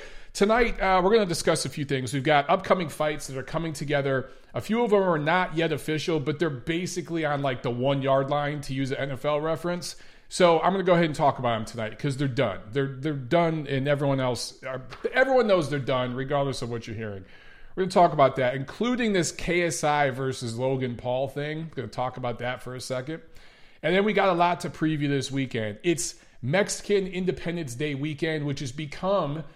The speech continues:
I mean, the Mexican Independence Day obviously is a huge holiday in the country of Mexico, but here in the United States, it's kinda become a holiday for boxing.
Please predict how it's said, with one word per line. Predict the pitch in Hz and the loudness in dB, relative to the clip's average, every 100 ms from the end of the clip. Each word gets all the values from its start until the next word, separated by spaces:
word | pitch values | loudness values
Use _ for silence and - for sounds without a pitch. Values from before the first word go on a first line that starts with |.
| - - - - - - - - - | -20 -20 -20 -20 -20 -20 -20 -16 -4
I | |
mean, | 143 156 | -2 -2
the | |
Mexican | 156 180 - 196 | 0 0 0 0
Independence | 170 139 196 180 - | 2 0 0 -2 -2
Day | 143 | -2
obviously | 135 143 147 135 143 | 2 2 0 -2 -2
is | 131 123 | -2 -4
a | |
huge | - 165 143 | -6 -4 -4
holiday | 165 190 165 147 151 | -2 0 0 0 -2
in | |
the | 139 | -4
country | 135 135 - | -4 -6 -4
of | 127 123 | -6 -2
Mexico, | 170 - 147 143 | -2 -2 -2 -2
but | 143 | -2
here | - 202 214 | -6 -4 0
in | 214 | 0
the | 190 | 0
United | 185 185 180 165 | -6 -6 -6 -6
States, | - 214 233 202 - - | -6 -2 -2 -2 -10 -10
it's | 143 | -10
kinda | - 190 233 | -6 -4 -4
become | 220 180 175 170 | -4 -4 -4 -2
a | |
holiday | 151 165 175 175 175 | -2 -2 -2 -2 -2
for | - 143 | -2 -4
boxing. | 117 165 196 - 151 - | -2 -2 -2 -4 -4 -6